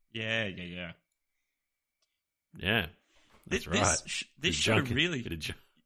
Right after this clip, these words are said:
Speaker 1: it, I mean, the, the J J J T should have some sort of penis-related involvement in it, but then you always seem to go, like, to another movie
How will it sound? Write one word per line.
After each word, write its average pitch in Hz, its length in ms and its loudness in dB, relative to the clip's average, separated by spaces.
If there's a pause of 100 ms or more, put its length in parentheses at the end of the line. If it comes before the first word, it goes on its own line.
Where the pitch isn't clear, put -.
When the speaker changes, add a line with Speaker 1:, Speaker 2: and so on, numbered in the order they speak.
(680)
Speaker 1:
it, 135 100 -6 (340)
I - 80 -4
mean, 120 280 -2
the, 131 120 -4 (280)
the 127 80 -2
J 143 240 0
J 180 180 -2
J 117 240 -4
T 98 560 -8
should 110 300 -6
have 98 200 -10
some 101 280 -10
sort 92 200 -10
of - 180 -14
penis-related 90 840 -12
involvement 85 560 -20
in 90 120 -18
it, 80 120 -20 (100)
but 92 120 -16
then 131 160 -4
you 139 140 -10
always 113 260 -6
seem 101 200 -10
to 90 80 -18
go, 92 280 -12
like, 87 200 -16
to 92 120 -16
another 95 340 -12
movie 87 680 -16